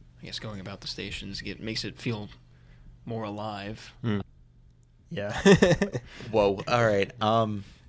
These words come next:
Speaker 3: my summer assignment parish was a parish that went all out for Living Stations. And I was there over the summer, obviously, so I didn't see it, but I was doing some work in the attic and found that the previous pastor purchased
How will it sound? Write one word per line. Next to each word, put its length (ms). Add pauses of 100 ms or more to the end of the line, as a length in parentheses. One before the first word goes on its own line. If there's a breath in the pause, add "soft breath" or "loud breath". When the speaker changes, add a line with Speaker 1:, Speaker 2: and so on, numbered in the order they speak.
(480)
Speaker 3:
my 520 (500 loud breath)
summer 340
assignment 480 (300)
parish 540 (880 soft breath)
was 260 (500)
a 80
parish 280
that 80
went 160
all 220
out 200
for 120
Living 260
Stations. 600 (760)
And 140
I 40
was 100
there 120
over 100
the 100
summer, 360
obviously, 420
so 160
I 40
didn't 140
see 240
it, 200
but 80
I 40
was 280 (100)
doing 240
some 160
work 160
in 60
the 120
attic 320
and 120
found 420 (220)
that 220
the 260 (200)
previous 360
pastor 460
purchased 640